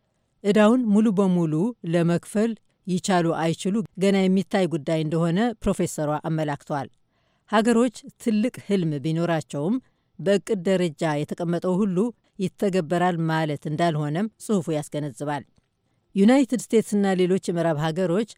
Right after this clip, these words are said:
በአፍሪቃ ዙሪያ የተወሰኑ የባቡር ሀዲድ መስመሮችን ለመስራትና መዋዕለ ንዋይ ለመዘርጋት የሚያስችል ገንዘብ አበድረዋል። ይሁንና የቻይናን ያህል መዋዕለ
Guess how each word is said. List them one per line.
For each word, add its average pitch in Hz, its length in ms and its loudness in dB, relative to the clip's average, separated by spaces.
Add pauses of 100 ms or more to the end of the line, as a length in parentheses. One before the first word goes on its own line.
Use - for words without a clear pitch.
(340)
በአፍሪቃ 202 400 0 (120)
ዙሪያ 190 260 0
የተወሰኑ 190 580 -2 (200)
የባቡር 170 420 -2
ሀዲድ 151 360 -4
መስመሮችን 156 680 -4
ለመስራትና 156 600 -4 (640)
መዋዕለ 185 380 4
ንዋይ 180 220 2
ለመዘርጋት 165 800 -2
የሚያስችል 180 760 0
ገንዘብ 165 500 -2 (200)
አበድረዋል። 147 600 -2 (580)
ይሁንና 180 420 2 (500)
የቻይናን 175 760 2
ያህል 160 200 -2
መዋዕለ 156 320 -2